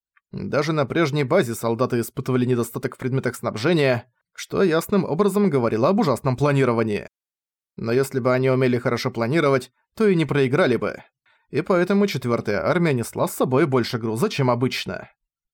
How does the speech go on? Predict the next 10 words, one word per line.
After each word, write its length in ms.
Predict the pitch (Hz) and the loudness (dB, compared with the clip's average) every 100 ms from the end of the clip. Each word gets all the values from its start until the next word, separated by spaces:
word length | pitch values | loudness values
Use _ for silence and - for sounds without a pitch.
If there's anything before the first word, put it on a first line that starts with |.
| _ | _
Две 400 | - 113 107 113 | -10 -8 -2 0
недели 360 | 120 190 143 117 | 2 2 2 0
спустя. 640 | - 147 135 - 110 - - _ _ _ _ _ _ | 0 -2 0 0 -2 -4 -14 _ _ _ _ _ _
Перед 220 | 110 110 | -6 -6
четвёртой 480 | - 131 190 202 151 | -8 -2 0 2 0
армией 420 | - 196 175 156 | 2 2 2 2
появились 500 | 131 127 123 185 139 | 2 2 2 2 0
очертания 560 | 117 123 - 180 147 120 | -2 -6 -2 0 2 2
города 360 | 127 175 139 | 2 2 2
Арамаро. 640 | 127 147 143 135 117 113 | 2 2 2 2 2 0